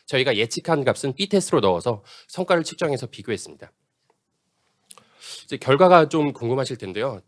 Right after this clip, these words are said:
적용 초기에는, 어, 앞에 보이신 그래프에서 흰색 선 같은 경우가 저기 초기로, 그 원래 썼던 고정된 민프라이스고, 연두색 선이 저희가 예측한 값으로 세-, 적용했던 그 샘-, 그 적용했던 예측 값입니다. 성과를 보면 A테스트와 B테스트로 나눠서 보고 있는데,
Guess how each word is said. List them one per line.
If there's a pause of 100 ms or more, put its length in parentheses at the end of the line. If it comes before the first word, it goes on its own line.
(120)
적용
초기에는,
어,
앞에
보이신
그래프에서
흰색
선
같은
경우가
저기 (220)
초기로, (180)
그 (100)
원래
썼던
고정된
민프라이스고, (220)
연두색
선이
저희가
예측한
값으로
세-, (400)
적용했던
그
샘-, (320)
그 (100)
적용했던
예측
값입니다. (340)
성과를
보면
A테스트와
B테스트로
나눠서
보고
있는데,